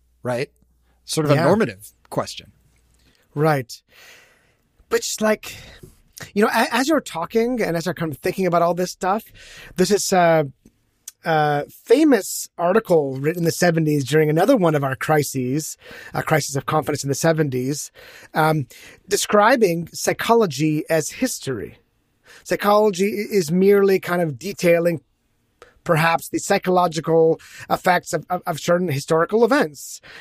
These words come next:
Speaker 2: after the fact. But, and, and, and I can't help but think that's what's going on here. And because history has had, you know, occasions where we have overreacted, um, we can bring about quote unquote psychology that explains that. Um,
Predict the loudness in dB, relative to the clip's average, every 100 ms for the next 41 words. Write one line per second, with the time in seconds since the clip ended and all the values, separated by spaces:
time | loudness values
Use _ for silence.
0 | -6 0 0 2 0 0 0 0 -2 -8
1 | -18 -20 -20 -20 -6 -2 -2 _ _ _
2 | _ _ -4 -2 -2 -4 -4 -4 -6 -4
3 | -2 0 0 2 0 0 2 0 -4 -2
4 | 0 2 0 0 -2 0 0 -2 -6 -14
5 | -8 -2 0 2 2 0 -10 _ 0 0
6 | 0 0 2 2 2 0 0 2 0 -2
7 | -14 _ -6 -2 -2 -2 0 -2 0 -2
8 | 0 2 2 2 2 4 6 6 4 2
9 | -2 -6 -6 _ _ -20 -12 -4 -4 -4
10 | _ -4 -2 0 0 2 4 2 0 -6
11 | _ 0 0 0 0 0 2 2 2 0
12 | 0 -2 -16 -6 -4 -4 0 0 0 -4
13 | -20 -20 -20 -12 -4 -2 0